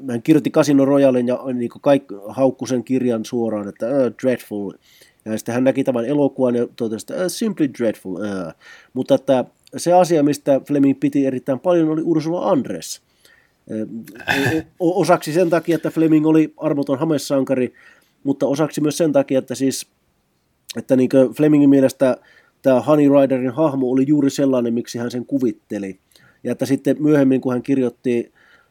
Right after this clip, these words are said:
olikohan se hänen maistinten salassa palveluksessa, niin hän siis, ä, la-, laittaa tämmöisen niinku metaviittauksen Ursula Andressiin, koska tää näyttelijä teki häneen niin suuren vaikutuksen.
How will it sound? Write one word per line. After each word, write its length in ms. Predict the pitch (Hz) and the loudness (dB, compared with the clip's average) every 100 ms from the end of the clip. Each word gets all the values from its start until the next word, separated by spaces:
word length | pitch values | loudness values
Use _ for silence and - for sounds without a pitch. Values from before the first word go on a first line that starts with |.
| _ - | _ -10
olikohan 300 | 117 127 123 | -6 -4 -2
se 120 | 127 | -2
hänen 180 | 123 131 | 0 2
maistinten 380 | 135 127 117 127 | 2 0 -6 -6
salassa 360 | 139 127 117 | -2 -2 -2
palveluksessa, 920 | 117 190 135 113 104 - 107 - 117 101 _ | 0 4 4 2 -4 -8 -10 -6 -6 -8 _
niin 200 | 113 110 | -8 -6
hän 200 | 107 110 | -4 -4
siis, 240 | 113 107 | -4 -6
ä, 40 | 113 123 - | -8 -10 -6
la-, 160 | 135 127 | -4 0
laittaa 400 | 147 139 - 135 | 4 4 6 2
tämmöisen 380 | 127 131 127 127 | 2 0 0 0
niinku 180 | 123 131 | 0 2
metaviittauksen 1040 | 143 156 135 120 143 - - 110 113 113 | 2 4 2 2 2 0 -6 -8 -6 -6
Ursula 500 | 120 131 113 101 120 | -4 -4 -4 -6 -6
Andressiin, 600 | 117 101 92 - 92 92 _ _ _ _ _ | -6 -8 -12 -12 -12 -14 _ _ _ _ _
koska 320 | - 101 110 107 110 123 - | -16 -8 -8 -8 -12 -18 -6
tää 240 | 113 113 95 117 | -2 -2 -6 -4
näyttelijä 460 | 123 127 - 120 117 117 | 0 0 0 -2 -2 -4
teki 200 | 110 110 | -6 -8
häneen 260 | 117 123 117 | -6 -4 -2
niin 120 | 117 | -2
suuren 240 | 113 120 117 | -4 -4 -2
vaikutuksen. 680 | 127 101 95 80 - 73 | -2 -2 -12 -18 -16 -16